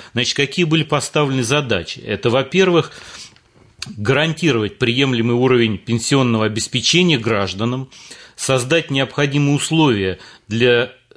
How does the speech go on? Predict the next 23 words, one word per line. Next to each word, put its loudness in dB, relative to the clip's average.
сбалансированности -2
пенсионной -2
системы, -6
в -18
том 2
числе -4
в -14
части -2
страховых -4
пенсий, -8
сохранить, -2
э, -4
приемлемый 0
уровень -2
страховой -2
нагрузки -4
на 0
работодателей -2
и -4
нагрузки -4
на -4
федеральный -4
бюджет, -6